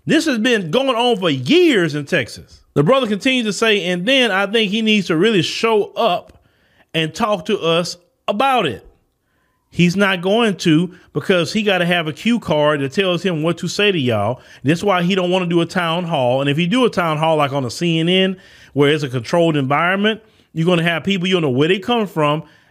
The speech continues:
asking questions that's already fielded for him, so he knows exactly how to answer them. Okay?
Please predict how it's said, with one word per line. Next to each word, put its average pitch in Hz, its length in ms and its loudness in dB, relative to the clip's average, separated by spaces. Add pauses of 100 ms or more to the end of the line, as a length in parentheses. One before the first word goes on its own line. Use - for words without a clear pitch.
(120)
asking 175 300 -2
questions 185 420 0
that's 135 120 0
already 160 380 2
fielded 156 420 0
for 151 240 2
him, 127 200 2
so 127 100 -2
he 151 140 2
knows 135 240 2
exactly 135 280 -2
how 131 200 -2
to 117 100 -6
answer 113 400 -8
them. 82 240 -14 (540)
Okay? 131 380 -2